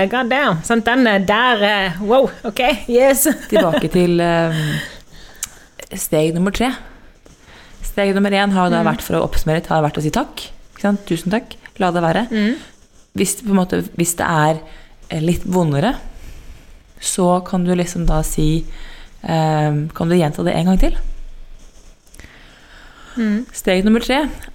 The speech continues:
Speaker 2: er rett og slett å si, som du sier, «Har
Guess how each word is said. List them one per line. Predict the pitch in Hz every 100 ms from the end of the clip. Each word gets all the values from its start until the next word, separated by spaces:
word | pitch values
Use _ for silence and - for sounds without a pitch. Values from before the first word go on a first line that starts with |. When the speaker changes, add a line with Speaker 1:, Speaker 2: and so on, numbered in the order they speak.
| -
Speaker 2:
er | 196 208
rett | 175 -
og | 180
slett | 160
å | 175
si, | - 151
som | 156 - 180
du | 175
sier, | 175 143 143 147 - - - - - - - - - - _ - - - -
«Har | - 175 180